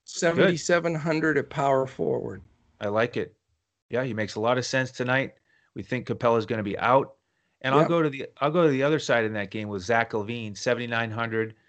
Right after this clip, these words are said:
Speaker 2: I think
Speaker 1: I
Speaker 2: we
Speaker 1: like
Speaker 2: lock
Speaker 1: it.
Speaker 2: him in under eight K, uh, at the shooting guard position, monster usage.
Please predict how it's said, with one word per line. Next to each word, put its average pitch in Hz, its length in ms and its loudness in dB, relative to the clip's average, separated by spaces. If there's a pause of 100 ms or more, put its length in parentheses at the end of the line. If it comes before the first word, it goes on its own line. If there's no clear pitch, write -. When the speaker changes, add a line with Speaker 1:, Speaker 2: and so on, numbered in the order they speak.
(260)
Speaker 2:
I 101 60 -6
think 113 180 -4
Speaker 1:
I 135 40 -2
Speaker 2:
we 139 80 2
Speaker 1:
like 131 100 2
Speaker 2:
lock 117 160 4
Speaker 1:
it. - 80 -8
Speaker 2:
him 117 220 -4
in 110 360 -2 (120)
under 120 200 -2
eight 113 240 -2
K, 107 480 0 (460)
uh, 101 260 -2
at 101 160 -2
the 107 80 -4
shooting 113 240 -4
guard 104 220 2
position, 101 420 -2
monster 107 400 0
usage. 101 600 -4